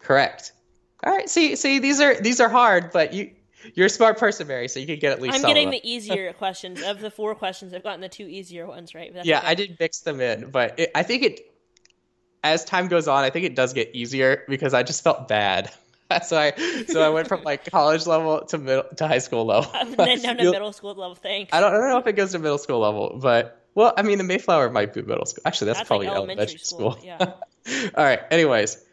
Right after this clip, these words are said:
Speaker 1: so he was the president during the bombing of Pearl Harbor.
Speaker 2: Uh,
Speaker 1: He was also the president during World War Two.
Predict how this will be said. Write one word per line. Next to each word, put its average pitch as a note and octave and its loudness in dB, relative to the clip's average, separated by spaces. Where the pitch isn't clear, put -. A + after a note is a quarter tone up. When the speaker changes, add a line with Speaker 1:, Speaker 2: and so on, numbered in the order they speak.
Speaker 1:
so C3 2
he G#3 -2
was A3 4
the G3+ -2
president D#3 0
during C#3+ 2
the C3 0
bombing B2+ 2
of A#2+ -10
Pearl A#2 2
Harbor. G#2+ 0
Speaker 2:
Uh, F#3+ -8
Speaker 1:
He - -20
was B2+ -6
also C3+ 2
the A#2+ -6
president A#2 -2
during A2 -2
World G#2 0
War F#2+ -2
Two. - -8